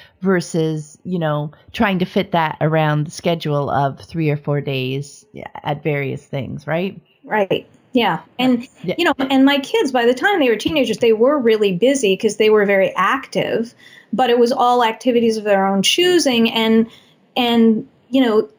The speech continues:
Speaker 2: a lot of it was my daughter was busy doing Youthquake. That was the name of her theater company. So she,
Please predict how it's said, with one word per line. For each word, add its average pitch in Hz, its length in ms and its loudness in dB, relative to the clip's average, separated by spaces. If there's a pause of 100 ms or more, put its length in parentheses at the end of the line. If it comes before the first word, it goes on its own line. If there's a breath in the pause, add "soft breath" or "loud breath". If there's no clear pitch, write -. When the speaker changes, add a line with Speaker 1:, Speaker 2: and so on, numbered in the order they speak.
(160)
Speaker 2:
a 233 40 2
lot 202 320 2
of 226 80 0
it 214 120 0
was 220 360 0
my 202 160 0
daughter 202 240 0
was 202 160 0
busy 202 240 0
doing 196 240 2
Youthquake. 202 640 0
That 180 160 0
was 196 100 -2
the 196 80 0
name 196 180 0
of 185 80 -2
her 165 120 0
theater 269 300 0
company. 202 440 -2
So 202 220 0
she, 226 380 2